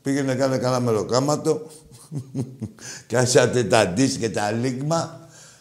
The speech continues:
Πιάσε καμιά, κανένα τενεκέ εκεί σε καμιά οικοδομή. Να βγωθείς, να παίρνεις και καρτούλες,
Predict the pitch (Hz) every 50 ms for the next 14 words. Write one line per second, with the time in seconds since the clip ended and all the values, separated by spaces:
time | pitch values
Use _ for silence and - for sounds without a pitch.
0 | _ _ _ _ _ _ _ _ - 117 127 135 127 139 139 120 131 131 127 127
1 | 131 135 131 131 127 123 120 117 110 107 92 - - - - - - - 113 113
2 | 123 123 117 113 127 120 117 113 113 113 98 107 127 127 123 113 107 117 107 117
3 | 110 113 113 113 110 113 117 120 120 120 113 110 101 104 101 101 113 127 139 156
4 | 170 170 - - - - - - - _ _ _ _ _ _ _ _ _ _ _
5 | _ _ _ _ _ _ - - _ _ - 117 120 120 110 110 117 117 113 107
6 | 104 165 170 143 147 135 123 160 156 143 131 135 127 123 127 113 107 - - 165
7 | 170 165 165 110 - - -